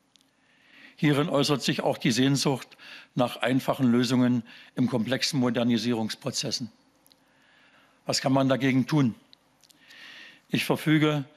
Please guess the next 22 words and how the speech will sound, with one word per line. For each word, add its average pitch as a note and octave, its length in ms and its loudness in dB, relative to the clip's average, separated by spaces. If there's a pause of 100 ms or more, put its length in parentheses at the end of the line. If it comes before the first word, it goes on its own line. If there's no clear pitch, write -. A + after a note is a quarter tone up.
(120)
zwar D3 280 0
über C3+ 140 2
kein C#3 240 0
Patentrezept, C3+ 800 -2
aber C3 420 0 (220)
ich - 120 -12
bin D3 140 0
zutiefst C#3+ 440 -2
überzeugt B2+ 640 0 (200)
vom B2+ 220 0
Wert A#2 400 -2
der C3 60 0
Bildung. A2 460 -2 (1000)
Die C#3 80 2
Demokratie C#3 760 2
braucht C3 300 -2
politische D3+ 460 -2
Bildung C#3+ 460 0 (480)
und B2+ 200 2
hohe B2+ 240 4
fachliche C3 420 0
Kompetenz C3+ 760 -2